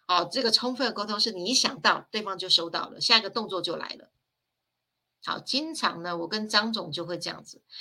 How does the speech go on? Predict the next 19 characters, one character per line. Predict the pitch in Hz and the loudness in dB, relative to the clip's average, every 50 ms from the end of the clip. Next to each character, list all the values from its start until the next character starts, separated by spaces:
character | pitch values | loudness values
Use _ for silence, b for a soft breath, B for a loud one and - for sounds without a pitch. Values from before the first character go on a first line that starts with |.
| B B B | B B B
我 | - 214 | 0 4
心 | 220 - 302 370 | 4 4 4 4
里 | 349 302 | 2 2
想 | 269 - 214 208 | 4 6 6 4
想 | 240 226 214 180 180 180 | 4 4 2 2 2 0
呢， | 180 180 175 | 0 -2 0
诶， | - 226 277 302 | 4 4 4 4
他 | 269 285 269 | 4 2 2
下 | - 294 269 | 4 4 6
面 | 247 233 202 | 6 6 2
一 | 180 | 2
个 | 160 180 | -2 -2
动 | - 220 208 190 | -2 -2 -4 -2
作 | 196 185 175 | -4 -4 -4
就 | 175 175 | -4 -6
会 | 175 180 | -8 -6
出 | 170 - - 165 | -6 -6 -2 2
现 | 151 - 175 - - | 2 2 2 2 -4
了， | - _ | -14 _